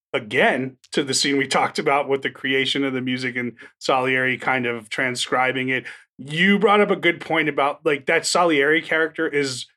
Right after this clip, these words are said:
a lot more complex than, "I'm a bad guy and I must get him because he's better than me." Like,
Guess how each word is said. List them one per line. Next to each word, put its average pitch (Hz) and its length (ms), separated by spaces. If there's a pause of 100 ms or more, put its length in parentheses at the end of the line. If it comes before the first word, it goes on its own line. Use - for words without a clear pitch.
(280)
a 156 60
lot 156 360
more 160 200
complex 147 580
than, 139 220
"I'm 175 200
a 156 60
bad 151 340
guy 135 200
and 135 180
I 139 120
must 143 340
get 143 180
him 135 460
because 143 320
he's 139 180
better 135 320
than 170 160
me." 214 140
Like, 156 260